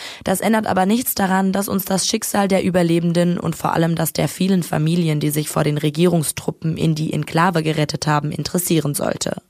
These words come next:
Denn nachdem er die Handelsmetropole Aleppo,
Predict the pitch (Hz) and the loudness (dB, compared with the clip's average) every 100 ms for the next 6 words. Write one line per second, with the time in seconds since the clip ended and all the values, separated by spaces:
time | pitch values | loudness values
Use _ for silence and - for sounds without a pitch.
0 | - - - - - - 175 175 175 190 | -18 -14 -12 -14 -14 0 4 4 2 0
1 | 233 233 160 160 180 208 175 160 - - | 2 2 2 2 4 2 2 -2 -2 -10
2 | - 170 160 147 147 165 - 175 | -2 2 2 2 2 0 2 0